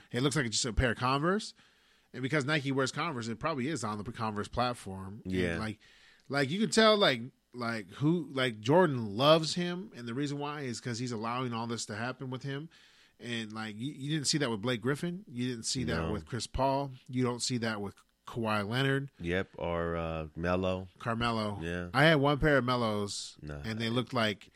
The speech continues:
Speaker 2: I, I see his shoes. I don't like
Speaker 1: No, his early ones, and they look like Jordan elevens.
Speaker 2: Yeah.
Speaker 1: They had the, um,
Speaker 2: I don't, I, I, this, that's one thing about, like, Jordan, I don't,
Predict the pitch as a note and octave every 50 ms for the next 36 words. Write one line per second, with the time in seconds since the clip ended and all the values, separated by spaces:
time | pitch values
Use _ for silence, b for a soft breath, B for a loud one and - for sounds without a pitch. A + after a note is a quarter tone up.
0 | b b b b b b - D#2+ C#2 E2+ G#2 - - A2+ G2+ F#2 - - G#2 G2
1 | F#2 E2+ F2 F#2 F#2 F#2+ F#2 F2 - C3 C#3 D3+ D3+ D3 C3+ C3 B2 A#2 B2+ C3+
2 | D3 C#3+ C3+ A#2 A2+ A2 G#2 G2+ C3 A#2+ A2+ B2+ C3 C#3 B2+ C3+ A#2 G#2+ G2 C3
3 | B2+ A#2+ G#2+ G2+ G#2+ A#2+ B2+ G2+ F#2+ F2 F2+ - - - F2+ F#2 F#2 F#2+ F#2+ F#2
4 | - - A#2 A#2 A#2+ C3+ C3 A#2 A2+ A#2 A2+ A2 A2+ A2 A2 G#2+ G#2 G2+ F#2+ F#2
5 | F#2 F#2 F#2 - - - A#2+ C3+ B2+ G#2 - G2 G2 - - A2 - - - B2
6 | - - - - C#3+ D3 C#3+ - D#3+ D3+ B2+ C#3+ C3 A#2+ G#2 F#2+ A2 G#2+ G2+ -
7 | - D2+ D#2+ E2+ F2+ F2+ F#2+ D#2+ D2+ F#2+ F#2 - - F#2+ G2 G2 F#2+ F#2 F2